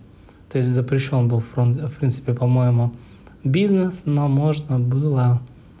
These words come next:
бартером обменивать. То есть одна из систем, то есть время, когда возникали комиссионки, когда люди сдавали, а, вещи на продажу. Я помню, так как у нас в семье был какой-то небольшой,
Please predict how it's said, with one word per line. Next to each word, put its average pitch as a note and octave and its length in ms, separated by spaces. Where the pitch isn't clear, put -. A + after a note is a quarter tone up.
бартером C3 680
обменивать. A#2 880
То A#2+ 80
есть A2+ 200
одна D3+ 280
из - 80
систем, - 380
то - 80
есть - 260
время, D3 560
когда A#2+ 180
возникали A#2+ 480
комиссионки, B2 640
когда A2+ 200
люди A2+ 260
сдавали, A2 560
а, A#2 280
вещи C#3+ 520
на C3 500
продажу. A#2+ 720
Я A#2+ 160
помню, A2+ 440
так A#2 200
как A2 200
у C3 60
нас A#2+ 200
в - 80
семье B2 360
был B2 240
какой-то A2 500
небольшой, A2 760